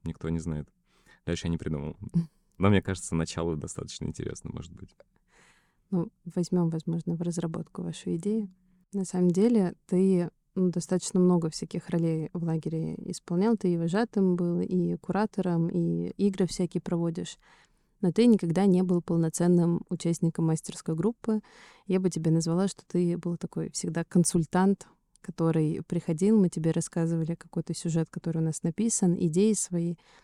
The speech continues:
Speaker 2: и ты потом, к-, как редактор, говорил правки.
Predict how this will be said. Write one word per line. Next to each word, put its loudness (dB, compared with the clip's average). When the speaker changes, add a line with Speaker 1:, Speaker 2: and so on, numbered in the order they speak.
Speaker 2:
и 4
ты 2
потом, 2
к-, -20
как -4
редактор, 0
говорил 0
правки. -8